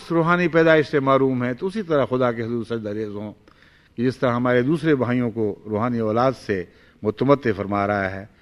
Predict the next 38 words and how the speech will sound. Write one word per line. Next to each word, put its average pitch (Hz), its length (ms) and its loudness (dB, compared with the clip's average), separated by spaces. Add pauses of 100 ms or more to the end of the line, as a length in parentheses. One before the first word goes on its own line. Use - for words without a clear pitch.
(360)
کچھ 170 220 -2
رحم 123 260 2
و 113 60 -2
کرم 123 300 0
کی 110 120 -6
چھینٹیں 113 280 -6
ہم 135 200 -4
پر 117 140 -4
بھی 90 160 -10
ہوں۔ 85 220 -12 (760)
اس 220 120 4
سچے 127 360 0
دل 139 440 4
اور 120 140 0
نیک 123 300 4
دعاؤں 143 260 4
کے 131 100 -2
ساتھ 117 320 -2
اگر 110 140 -4
آپ 101 180 -6
کام 104 200 -4
کریں 101 280 -6
گے 101 140 -4 (600)
تو 101 60 -8
میں 117 120 0
آپ 117 160 -2
کو 127 100 2
یقین 180 420 4
دلاتا 120 360 4
ہوں 78 160 -10 (840)
کہ 120 60 0
وہ 131 120 6
انقلاب 147 480 6
یہاں 208 260 8
بھی 214 140 8
ضرور 208 280 8
برپا 170 340 6
ہوگا، 82 240 -8